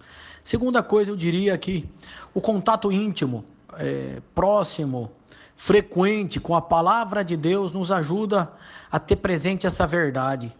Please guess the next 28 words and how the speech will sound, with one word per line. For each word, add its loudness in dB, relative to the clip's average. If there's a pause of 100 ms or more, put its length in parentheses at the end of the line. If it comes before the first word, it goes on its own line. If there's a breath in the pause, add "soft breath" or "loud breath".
(120)
de -10
que -4
Cristo -2
está -2
no -6
próximo, -6
porque -6
em -2
muitas -2
passagens, -2
muitos, -6 (720 loud breath)
muitos -8
pedaços 0
da 0
palavra -2
de -6
Deus -4
nós -2
encontramos -4 (720 loud breath)
isso, 0
né? -2 (140)
Que, -4
que -10
Cristo 0 (220)
está -2
no 0
irmão, -2 (680 loud breath)
que, -6